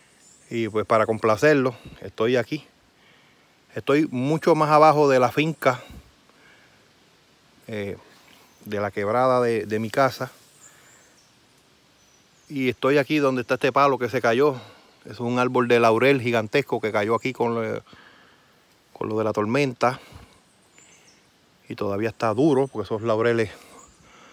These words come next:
son duros. Y esto es un charco que hace, que hace curva. ¿Ves? Es un charco que hace curva.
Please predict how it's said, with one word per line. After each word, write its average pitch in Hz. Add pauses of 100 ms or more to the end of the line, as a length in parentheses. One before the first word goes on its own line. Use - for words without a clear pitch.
(320)
son 92
duros. 139 (2500)
Y 127
esto 156 (440)
es 123
un 151
charco 156
que 131
hace, 127 (320)
que -
hace 120
curva. 143 (1080)
¿Ves? 131 (180)
Es -
un 113
charco 135
que 131
hace 127
curva. 127